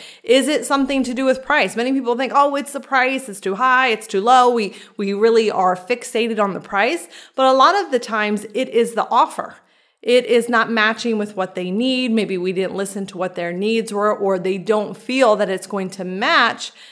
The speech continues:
the, the problem that they're trying to solve. So simply asking them, "When we first spoke,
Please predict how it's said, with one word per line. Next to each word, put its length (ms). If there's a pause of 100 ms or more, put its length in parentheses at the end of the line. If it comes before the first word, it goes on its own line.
(460)
the, 440
the 80
problem 460
that 140
they're 120
trying 280
to 60
solve. 460 (220)
So 180
simply 480
asking 760
them, 220 (280)
"When 180
we 160
first 440
spoke, 520